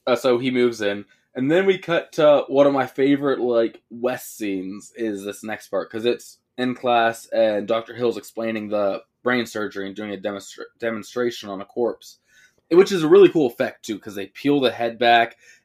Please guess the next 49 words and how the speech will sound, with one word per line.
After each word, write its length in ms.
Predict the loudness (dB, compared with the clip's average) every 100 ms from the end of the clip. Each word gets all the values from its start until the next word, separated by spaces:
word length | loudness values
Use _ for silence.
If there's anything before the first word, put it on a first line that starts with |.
| -2
and 380 | 2 2 0 -6 -2
they 100 | 0
had 160 | -2
two 180 | -4 -2
ways 240 | 2 2
of 80 | 0
shooting 400 | -6 -2 -2 -2
this. 160 | -8 -6
They 120 | 0
had 100 | 0
a 40 |
bald 380 | 0 0 0 0
guy 420 | 0 2 2 0 -2
with 120 | -8
his 140 | -10
head 200 | -8 -8
painting 300 | -8 -8 -8
like, 200 | -10 -14 _ -10
painted 260 | -8 -6
like 140 | -8 -10
a 60 |
skull 480 | -12 -4 0 2 0
with 160 | -6 -6
a 220 | -6 -6 _ _ _ -6
removable 720 | -4 2 2 2 -4 -6 -4
wig 420 | 2 4 4 0
and, 260 | -12 -12 -12
like, 260 | -12 -12 _
looked 220 | -6 -6 -6
like 140 | -14
flesh, 560 | -8 -2 -2 -4 -12 _
and 220 | -8 -4 -2
then 120 | -2
they 80 | -4
swapped 420 | -8 -8 -8 -6
it 80 | -2
out 240 | -2 -2
for 160 | -8 -6
a 60 |
hollowed 300 | -4 -2 0
out 160 | -2 -4
skull 400 | -8 -2 0 0
with 120 | -2
an 120 | -12 -12
actual 320 | -12 -12 -14
cow 280 | -8 -6 -6
brain 300 | -8 -12 -14
in 140 | -14
there. 300 | -12 -12 -14